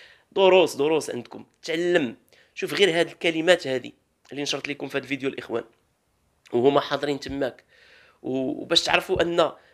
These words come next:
لا قيمة لهم ولا وزن لهم الحضور ديالهم ويسمعوا هاد الكلمات هادي. أنا نجمع حوايجي ما نجيش أصلًا، أنا غير مرغوب فيا في واحد المكان. علاش غادي نمشي؟ الدول الإفريقية كاملة كتسمع، والعالم كامل كيسمع، والأمة كاملة كتسمع،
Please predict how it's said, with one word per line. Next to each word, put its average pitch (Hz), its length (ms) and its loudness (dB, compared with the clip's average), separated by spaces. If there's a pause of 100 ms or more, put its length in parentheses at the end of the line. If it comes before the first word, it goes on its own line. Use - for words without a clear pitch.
(140)
لا 190 160 2
قيمة 180 440 -2
لهم 135 460 -2
ولا 175 220 0
وزن 156 280 0
لهم 135 400 -2 (500)
الحضور 185 400 2
ديالهم 170 420 2
ويسمعوا 165 360 -6
هاد 165 80 -2
الكلمات 165 460 -6
هادي. 131 220 -6 (180)
أنا 311 140 0
نجمع 143 260 -2
حوايجي 147 480 -2
ما 240 100 4
نجيش 160 400 -4
أصلًا، 113 360 -16 (480)
أنا 349 80 -2
غير 185 200 0
مرغوب 135 380 -6
فيا 139 420 -2 (340)
في 135 60 -8
واحد 139 200 -8
المكان. 131 460 -4 (100)
علاش 147 160 -10
غادي 135 180 -8
نمشي؟ 127 340 -6 (280)
الدول 156 220 -4
الإفريقية 143 440 -8
كاملة 165 280 -6
كتسمع، 147 400 -10 (360)
والعالم 135 420 0
كامل 185 360 0
كيسمع، 127 540 -8 (400)
والأمة 175 560 6
كاملة 208 360 2
كتسمع، 160 540 -8